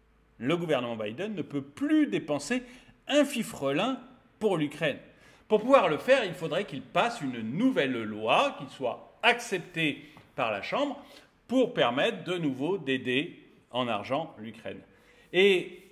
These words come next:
alors, Biden dit, « Oui, bien sûr, ça va bien se passer, il n'y a aucun problème, euh, tout se passera bien, on va continuer à aider l'Ukraine. » Oui, seulement, bah, seulement, on a quand même tous les ministres des Affaires étrangères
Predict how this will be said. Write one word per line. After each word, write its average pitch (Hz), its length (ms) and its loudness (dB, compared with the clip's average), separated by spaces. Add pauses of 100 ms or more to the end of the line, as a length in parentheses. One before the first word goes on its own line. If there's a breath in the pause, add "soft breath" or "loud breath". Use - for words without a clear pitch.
(160)
alors, 165 520 6
Biden 147 400 4
dit, « 131 200 -4
Oui, 135 260 -2
bien 131 220 -4
sûr, 127 340 -6
ça 127 120 -2
va 117 60 0
bien 117 160 -10
se 110 80 -14
passer, 117 300 -8
il 131 60 -4
n'y 107 60 -4
a 104 60 -2
aucun 127 260 -2
problème, 131 720 2
euh, 110 200 -6
tout 180 180 -10
se 165 80 -12
passera 127 340 -2
bien, 147 160 -2
on 156 40 -2
va 120 100 -2
continuer 117 440 -8
à 113 40 -4
aider 117 160 -8
l'Ukraine. » 120 360 -2 (440 loud breath)
Oui, 214 100 10 (180)
seulement, 220 760 4
bah, 156 1120 4
seulement, 175 640 0
on 160 80 0
a 156 80 2
quand 156 120 -2
même 147 160 0
tous 180 140 -8
les 139 180 -4
ministres 160 440 -4
des 123 160 -4
Affaires 120 300 -2
étrangères 120 640 0